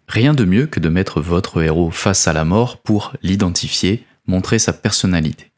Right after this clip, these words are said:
Va-t-il être froid et distant, ou au contraire trop sensible et va-t-il quitter la pièce en courant ? Comment interagit-il avec le médecin légiste ? Bien que très classique, la scène d'autopsie dans un polar est toujours un outil redoutable pour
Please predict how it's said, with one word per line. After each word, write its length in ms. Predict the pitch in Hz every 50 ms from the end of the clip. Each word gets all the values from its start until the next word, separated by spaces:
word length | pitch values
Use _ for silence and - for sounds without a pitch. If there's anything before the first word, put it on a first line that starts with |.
| _ _ - - - - - _ -
Va-t-il 280 | - - - - 85 80
être 120 | 80 -
froid 440 | - - - - 90 90 90 - - -
et 100 | - 78
distant, 420 | - 82 - - - 156 160 175 - _ _ - - _ _ -
ou 100 | 107 101
au 80 | 98
contraire 440 | 95 - 95 90 - - 92 95 107
trop 240 | - - - 101 85
sensible 600 | - - 82 - - - 127 135 131 143 139 139 _ -
et 80 | 87
va-t-il 300 | 85 85 78 - 95 95
quitter 260 | - - - 90 - 87
la 100 | 82 76
pièce 440 | - - - 104 110 - - - -
en 100 | - 95
courant ? 340 | - - - 85 92 87 - _ _ _ _ - - - - _ _
Comment 400 | - 117 107 139 170 185 190 -
interagit-il 840 | - 98 90 - 92 87 87 87 95 85 - - - 135 139 143 147 -
avec 280 | - 92 90 90 -
le 80 | - 80
médecin 320 | 82 92 95 - - 110
légiste ? 520 | 110 107 104 - 85 - - - - - _ _ _ - - - - - _
Bien 240 | - 104 120 127 127
que 140 | 123 - -
très 260 | - - - 107 113
classique, 600 | 104 - - 117 - - 185 - - - - - _ -
la 140 | - - 98
scène 200 | 107 - 160 156
d'autopsie 480 | 131 113 - 110 98 - - - - 139
dans 220 | 117 95 85 92
un 60 | 85
polar 460 | 76 - - 98 107 117 127 131 -
est 140 | 131 - -
toujours 280 | - 113 104 113 123 107
un 100 | 90 82
outil 280 | 87 87 - - 131
redoutable 680 | 123 98 98 110 117 113 107 - 131 135 139 131 107 87
pour 480 | - - - 107 85 - - - _